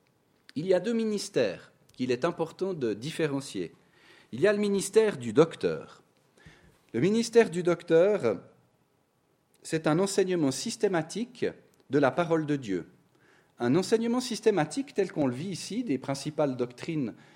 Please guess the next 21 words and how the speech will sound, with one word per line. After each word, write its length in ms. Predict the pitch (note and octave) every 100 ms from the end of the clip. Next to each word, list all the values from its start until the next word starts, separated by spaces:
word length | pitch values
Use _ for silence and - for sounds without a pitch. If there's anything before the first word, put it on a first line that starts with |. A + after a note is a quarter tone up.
| _ _
euh, 260 | G#2 G2+ G2
de 100 | A2
la 120 | G#2+
parole 320 | G2+ G#2 G2+
de 100 | G2+
Dieu, 360 | A2+ D3+ A3+ A#3 - _ _ _
euh, 200 | A#2+ G#2+ -
une 140 | D#3
fois 300 | - C#3 A#2+
par 200 | A2 B2
mois. 480 | C#3+ F3 C4 - - _ _ _ _ _ _ _ _ _ -
Un 120 | C3
enseignement 400 | D3+ F#3+ G3+ A3+
systématique 720 | A#3 F#3 G3 F3+ D#3+ A3+ G#3+
aussi 340 | C#3 C3+ - A3
qui 160 | B2+
touche 280 | B2+ G3+ -
évidemment 400 | B2+ A#2 A#2 E3
les 140 | C3+
différents 420 | G#2+ A#2 A#2 A2 G#2
livres 520 | C3+ G#3 E3 A2+